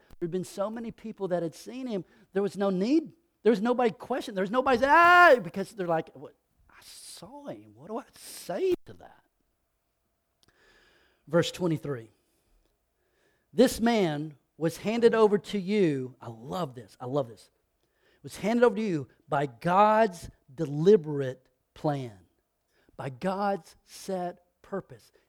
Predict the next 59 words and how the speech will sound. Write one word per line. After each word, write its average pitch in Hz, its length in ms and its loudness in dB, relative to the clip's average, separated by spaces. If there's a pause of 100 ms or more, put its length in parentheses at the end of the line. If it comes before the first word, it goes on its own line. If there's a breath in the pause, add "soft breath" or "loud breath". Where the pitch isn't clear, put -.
is 135 100 -18
how 151 160 -10
he 139 100 -6
was 131 120 -10
handed 135 280 -8
over 123 180 -10
to 120 60 -18
you. 113 120 -20 (260 soft breath)
"By 170 140 4
God's 208 580 4 (180)
deliberate 220 560 8
plan 196 360 2
and 160 80 -2
foreknowledge." 180 640 2 (380 soft breath)
And 294 320 6
you, 320 320 8
and 180 140 2
you 190 80 -2
could 214 140 4
almost 262 540 8
see 254 120 -4
him 208 240 0
point 262 480 4
out 214 340 4
the 208 80 4
religious 202 600 8
leaders 214 400 2 (240 soft breath)
who 233 120 12
always 277 360 12
like 277 180 6
to 202 80 6
hang 240 300 -2
out 240 140 8
on 233 60 6
the 214 80 4
fringes. 208 420 0
Remember 254 260 -2
when 240 160 4
Jesus 226 320 -2
taught, 233 240 6
always 214 160 8
talked - 220 4
about 202 220 8 (220 loud breath)
how 208 120 10
the, 180 100 6 (280 loud breath)
the 233 360 8
religious 208 360 8
leaders 226 280 4
were 196 80 6
hanging 240 300 2
out 226 180 10
on 214 60 2
the 196 60 4
edge, 214 260 8
just 202 120 -8
kinda 214 200 2
monitoring 214 760 6
this 214 320 6
and 165 80 -8